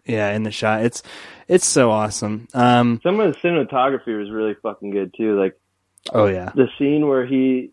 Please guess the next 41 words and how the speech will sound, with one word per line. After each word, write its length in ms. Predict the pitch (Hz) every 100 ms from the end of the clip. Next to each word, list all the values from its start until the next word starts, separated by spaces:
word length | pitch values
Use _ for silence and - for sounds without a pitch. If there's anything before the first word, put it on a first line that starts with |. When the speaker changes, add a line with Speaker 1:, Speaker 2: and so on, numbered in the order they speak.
| -
Speaker 2:
he's 400 | 131 127 117 117
gonna 220 | 131 120
jump 260 | 117 117 123
off 180 | 120
the 80 | 107
building 320 | 104 107 110
for 100 | 123
the 80 | 110 -
first 220 | 110 -
time, 280 | 113 113 107
and 100 | 101
then 120 | 101
he, 160 | 107
like, 140 | 95 98
runs 260 | 101 101 92
back 240 | 95 -
down, 300 | 98 95 98
and 100 | 92
it's, 100 | 90
like, 200 | 101 92
really 200 | 101 95 -
funny. 340 | 92 98 101 _ _ _ _
But 120 | 123 107
right 220 | 123 139
Speaker 1:
Mm-hmm. 140 | 143
Speaker 2:
before 340 | 113 123 131 123
he 140 | 110
runs 320 | 104 110 104
back 240 | 107 95 -
down, 300 | 104 104 98
the, 120 | 95
the, 120 | -
like, 220 | 104 98 -
cinematography 760 | 120 117 110 101 104 110 - 113
of 80 | -
him 180 | 110 101
standing 340 | - 101 104 110
up 140 | -
on 140 | 107 101
the 60 |
building, 460 | 90 98 101 107